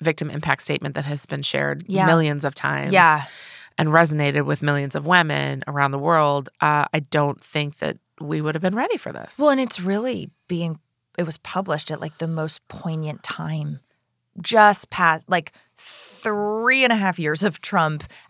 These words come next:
Speaker 2: and Me Too and Time's Up and Brett Kavanaugh and all of these insane things.
Speaker 1: Yeah.
Speaker 2: By the way, what are these fucking names? Brett, Brock. Sorry to anybody listening who's named Brett or Brock, but, like,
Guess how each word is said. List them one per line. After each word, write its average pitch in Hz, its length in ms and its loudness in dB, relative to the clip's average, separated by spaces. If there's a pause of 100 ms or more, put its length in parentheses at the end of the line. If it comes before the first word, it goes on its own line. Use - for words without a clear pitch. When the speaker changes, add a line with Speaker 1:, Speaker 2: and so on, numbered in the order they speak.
Speaker 2:
and 160 360 0
Me 180 180 2
Too 151 540 -2
and 165 240 -2
Time's 175 500 2 (100)
Up 151 360 -2
and 156 280 -6
Brett 185 280 2
Kavanaugh 165 560 2
and 202 160 0
all 185 180 4
of 190 100 -2
these 175 200 -2
insane 170 480 -2
things. 147 720 -4
Speaker 1:
Yeah. 147 260 -4 (680)
Speaker 2:
By 240 140 -10
the 214 60 -6
way, 165 120 -12
what 185 120 -12
are 262 60 -14
these 226 160 -10
fucking 156 280 -8
names? 151 220 -6
Brett, 151 440 -4
Brock. 151 460 -4 (280)
Sorry 151 300 0
to 135 60 -4
anybody 104 340 -4
listening 110 360 -6
who's - 120 -14
named 147 160 -10
Brett - 160 -10
or - 60 -8
Brock, - 280 -6
but, - 140 -8
like, 104 200 -4